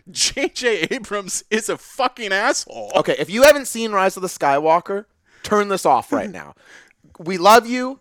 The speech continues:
Speaker 2: Have a Merry Christmas, Happy Kwanzaa, Happy Hanukkah, wherever you find yourself, you have us in your corner on this holiday season. But if you haven't heard anything about Rise of Skywalker, we're about to do thirty seconds on it.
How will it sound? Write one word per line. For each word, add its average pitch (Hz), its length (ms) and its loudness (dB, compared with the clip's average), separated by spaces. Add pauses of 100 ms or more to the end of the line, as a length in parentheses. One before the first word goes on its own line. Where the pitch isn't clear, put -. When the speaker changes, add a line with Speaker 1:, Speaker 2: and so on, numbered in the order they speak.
Speaker 2:
Have 214 300 6
a 233 80 4
Merry 208 280 0
Christmas, 196 420 -6
Happy 208 320 0
Kwanzaa, 165 760 0 (320)
Happy 208 360 4
Hanukkah, 160 500 0
wherever 214 380 4
you 233 100 -4
find 190 340 -8
yourself, 175 380 0
you 180 220 -6
have 175 240 4
us 156 300 2
in 180 180 -6
your 160 100 -6
corner 147 380 -2
on 139 160 -4
this - 320 -10
holiday 147 480 0
season. 131 540 -8 (1080)
But 175 100 2
if 180 80 -2
you 226 80 4
haven't 226 140 6
heard 214 80 4
anything 190 160 0
about 180 120 4
Rise 165 180 4
of 139 100 -14
Skywalker, 135 440 2
we're 139 120 0
about 131 160 -2
to 117 40 -18
do 117 80 -8
thirty 110 240 -10
seconds 95 520 -14
on 82 240 -14
it. 80 100 -18